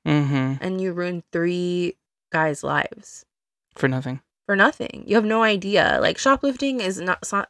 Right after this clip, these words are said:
Speaker 2: something that continues in adulthood usually.
Speaker 1: Mm-hmm.
Speaker 2: Like, those boys could have grown up to be completely different people.
Speaker 1: Mm-hmm.
Speaker 2: And, like, it sounded like the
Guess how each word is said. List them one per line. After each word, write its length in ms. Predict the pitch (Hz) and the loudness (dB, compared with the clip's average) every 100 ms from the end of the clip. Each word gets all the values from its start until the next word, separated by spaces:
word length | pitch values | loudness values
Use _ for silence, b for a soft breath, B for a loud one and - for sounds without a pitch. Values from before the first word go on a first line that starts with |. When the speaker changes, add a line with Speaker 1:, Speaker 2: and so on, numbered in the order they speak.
| - | -8
Speaker 2:
something 300 | 190 185 170 | -10 -6 -6
that 100 | - | -6
continues 440 | 160 151 165 151 | -8 -8 -6 -6
in 80 | 143 | -6
adulthood 400 | 139 135 - 131 | -4 -4 -4 -6
usually. 360 | 127 127 123 - | -6 -6 -4 -6
Speaker 1:
Mm-hmm. 380 | - _ - 147 | -8 _ -6 0
Speaker 2:
Like, 160 | 190 135 B B B | 0 0 B B B
those 160 | 240 226 | 6 8
boys 220 | 247 277 | 6 6
could 100 | 269 | 2
have 80 | 196 | 2
grown 140 | 208 | 0
up 60 | 208 | -2
to 60 | |
be 80 | 185 | -8
completely 360 | - 170 190 190 | -8 -2 0 0
different 260 | 180 165 | -2 -6
people. 640 | - 202 196 190 190 190 - - | -6 -4 2 4 6 4 -4 -12
Speaker 1:
Mm-hmm. 240 | 160 147 151 | -8 -4 4
Speaker 2:
And, 180 | 196 208 | 4 6
like, 200 | 185 - | 2 2
it 120 | - | 2
sounded 280 | 247 311 277 | 4 4 4
like 200 | 196 - | 0 0
the 160 | 175 | -6